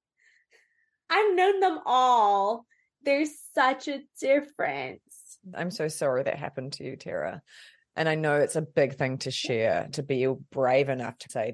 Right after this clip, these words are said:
Speaker 2: "That was the second hardest night of my life." And I can feel the pain that you went through. Knowing you had your sister there is comfort to a point, but this,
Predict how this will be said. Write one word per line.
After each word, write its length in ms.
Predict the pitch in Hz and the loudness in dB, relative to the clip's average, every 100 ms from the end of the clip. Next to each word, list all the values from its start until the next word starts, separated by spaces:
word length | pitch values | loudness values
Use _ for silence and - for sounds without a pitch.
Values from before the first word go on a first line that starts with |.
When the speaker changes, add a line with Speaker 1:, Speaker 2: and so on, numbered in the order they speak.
| - | 0
Speaker 2:
"That 220 | 143 - | 0 2
was 160 | 139 127 | -2 -4
the 120 | 135 | -10
second 520 | - 135 - 123 120 - | -8 -8 -8 -10 -12 -14
hardest 340 | 113 - 117 | -12 -12 -12
night 140 | 113 117 | -12 -10
of 80 | 113 | -12
my 140 | 110 | -14
life." 340 | 101 - 135 - | -14 -14 -18 -16
And 140 | 135 120 | -12 -12
I 40 | |
can 160 | - 123 | -12 -14
feel 320 | - 156 151 | -4 0 0
the 60 | 143 | -4
pain 440 | - 131 127 127 | -8 -8 -8 -10
that 100 | 131 | -12
you 100 | 123 | -10
went 220 | 127 - | -12 -12
through. 300 | - 127 123 - - - | -8 -6 -6 -12 -20 -8
Knowing 320 | 175 180 190 190 | 0 4 4 2
you 80 | |
had 200 | 185 170 | 0 -2
your 60 | 170 | -4
sister 360 | - 143 - 143 | -6 -8 -4 -4
there 480 | 147 131 131 123 - | 0 2 2 0 -2
is 240 | 127 131 - - | -6 -8 -10 -8
comfort 420 | 165 143 147 - | -6 -6 -8 -6
to 120 | 156 | -2
a 80 | 135 | -2
point, 580 | - 156 180 233 - - _ - - - _ | -2 -4 -2 -4 -8 -12 _ -20 -20 -20 _
but 220 | 151 - | 0 2
this, 260 | 151 139 | 2 0